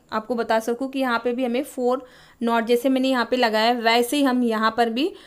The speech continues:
फोर फोर थ्रेड्स को लेके और फोर नॉट हम बना के कंप्लीट कर लेंगे। तो देखिए मैंने नॉट लगा दिए हैं। अब इसके बाद जो ग्रीन वाला और रेड वाला नॉट है इसको हमें ज्वाइन करना है। तो इस तरह से हम फोर थ्रेड ले लेंगे, यानी दोनों तरफ से हम दो दो थ्रेड्स को लेके और नॉट को लगा के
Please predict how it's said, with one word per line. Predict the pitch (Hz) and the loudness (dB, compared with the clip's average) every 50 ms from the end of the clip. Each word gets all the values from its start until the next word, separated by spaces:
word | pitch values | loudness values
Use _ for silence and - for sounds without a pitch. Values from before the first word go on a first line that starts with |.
| - - - _ - | -20 -20 -20 _ -4
फोर | - - 240 240 | 0 2 2 4
फोर | 240 269 269 277 | 4 2 2 2
थ्रेड्स | 247 233 226 233 | 2 0 0 0
को | - 262 | 0 0
लेके | 247 240 233 233 262 | 2 2 2 2 2
और | 254 254 | 2 2
फोर | 247 - - 302 302 311 | 0 0 2 4 4 6
नॉट | 302 277 240 233 233 | 6 4 4 2 2
हम | 254 240 226 | 0 -2 -2
बना | 214 214 214 208 | -2 -2 -4 -2
के | 208 262 320 | -2 -4 -2
कंप्लीट | 330 - 233 220 214 202 214 202 196 196 | 2 2 2 2 2 2 0 0 0 0
कर | - 208 190 | 0 0 0
लेंगे। | 190 185 185 185 185 185 196 214 233 | 0 0 -2 -4 -6 -8 -10 -10 -10
तो | - 220 | -8 -6
देखिए | 208 214 208 214 240 240 | -6 -6 -4 -2 -2 0
मैंने | 247 240 220 214 | 0 0 -2 -4
नॉट | 208 208 202 185 190 190 214 | -6 -4 -4 -4 -4 -2 -2
लगा | 208 202 208 202 208 | -4 -2 0 -2 -2
दिए | 220 220 247 247 254 | -2 -4 -4 -4 -2
हैं। | 262 262 277 320 330 - - - - - - - | -2 -2 -4 -6 -8 -12 -18 -20 -20 -12 -2 0
अब | 247 233 262 | 0 2 2
इसके | 254 - - 320 | 0 0 0 4
बाद | 269 285 285 277 285 285 311 - - - _ _ _ - | 6 6 6 6 6 2 -2 -10 -16 -20 _ _ _ -6
जो | 233 247 | -6 -4
ग्रीन | 208 233 262 269 277 277 285 | -2 2 4 4 6 6 6
वाला | 285 285 285 285 285 294 | 6 6 6 6 6 4
और | 285 277 277 262 | 4 4 4 4
रेड | 240 247 262 240 247 | 4 4 4 4 4
वाला | 247 240 233 233 240 285 359 - - _ _ _ _ _ - | 4 4 4 4 4 2 0 -6 -14 _ _ _ _ _ -8
नॉट | 226 220 226 220 220 233 233 - | -4 -2 0 2 2 0 0 -2
है | 254 254 - - - - | -4 -4 -6 -8 -12 -14
इसको | - 226 - - - | -12 -12 -8 -4 -2
हमें | 247 240 240 240 226 | 0 2 2 0 0
ज्वाइन | 220 208 190 196 202 | 0 -2 -2 -4 -6
करना | 208 - 208 208 208 214 220 | -6 -4 -4 -4 -4 -4 -6
है। | 226 247 311 370 - - - - - - - - | -6 -6 -8 -10 -14 -20 -20 -20 -20 -20 -12 -6
तो | - | -2
इस | 226 233 233 - | -2 -2 -2 0
तरह | - 240 240 | 0 0 0
से | 240 - 262 | 0 0 0
हम | 269 262 | 0 0
फोर | 269 - 240 226 220 | 0 0 0 0 0
थ्रेड | 226 247 240 240 240 | 2 4 4 4 6
ले | 254 240 233 | 6 4 2
लेंगे, | 226 220 214 220 226 | 2 0 0 0 -2
यानी | 254 240 233 240 | 0 0 0 0
दोनों | 240 220 226 220 226 233 | 2 2 2 2 0 0
तरफ | 233 247 233 220 | 0 -2 -2 -2
से | 214 - 247 | -2 -2 0
हम | 262 262 | 2 2
दो | 220 220 214 | 2 2 2
दो | 208 226 | 2 0
थ्रेड्स | 226 226 233 220 214 214 - | 0 0 -2 -2 -2 -4 -4
को | - 240 | -2 0
लेके | 233 220 208 202 202 - 247 | 0 0 0 -4 -4 -6 -6
और | 269 262 226 | -4 -4 -4
नॉट | 220 214 208 202 202 202 - | -4 -4 -4 -4 -4 -4 -4
को | 233 | -4
लगा | 233 226 208 214 202 202 | -2 -2 -2 -2 -4 -4
के | 202 - 269 | -4 -6 -8